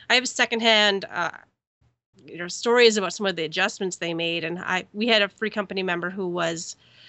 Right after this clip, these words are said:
uh, just, just before Leviathan or something on Friday, and he's now in Heavensward.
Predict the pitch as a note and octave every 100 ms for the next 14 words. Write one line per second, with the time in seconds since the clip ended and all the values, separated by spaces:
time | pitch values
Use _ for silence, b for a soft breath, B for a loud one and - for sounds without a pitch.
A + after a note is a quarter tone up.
0 | b b b b b b - F#3+ F#3+ C#4
1 | D#4 - - - - C4+ E4 - C4 A3
2 | F#3+ D#3 F#3+ A3 A3 G#3 F#3+ - F#3+ F3+
3 | E3+ G3 F3+ - B B B B _ -
4 | F3+ - - F3 F3 F#3+ F3+ D3+ C#3 C#3+
5 | - - G3 F#3 G#3+ G3+ G#3+ G3 F#3 F#3
6 | F#3+ E3 F#3+ G3 E3 E3+ F3 B2+